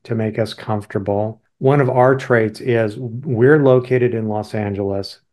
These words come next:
Our properties are all outside of California, so we partner with best-in-class third-party property management companies. So we need to find areas that are big enough so that there are a,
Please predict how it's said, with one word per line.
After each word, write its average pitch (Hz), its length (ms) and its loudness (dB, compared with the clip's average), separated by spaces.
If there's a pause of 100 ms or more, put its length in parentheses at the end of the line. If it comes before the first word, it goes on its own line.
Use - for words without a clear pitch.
Our 117 140 2
properties 110 680 -2
are 104 180 0
all 113 220 4
outside 110 480 0
of 101 100 -10
California, 101 720 -6
so 113 200 -6
we 120 160 2
partner 117 440 -4
with 110 220 -4
best-in-class 107 800 -4
third-party 107 520 -4
property 101 420 -6
management 101 560 -8
companies. 101 540 -6 (560)
So 147 160 -4
we 151 120 0
need 165 200 4
to 165 80 2
find 131 340 2
areas 117 380 0
that 107 160 -2
are 104 60 -2
big 113 280 -2
enough 107 320 -4
so 110 140 -4
that 107 240 -2
there 110 340 -2
are 110 280 2
a, 110 320 -6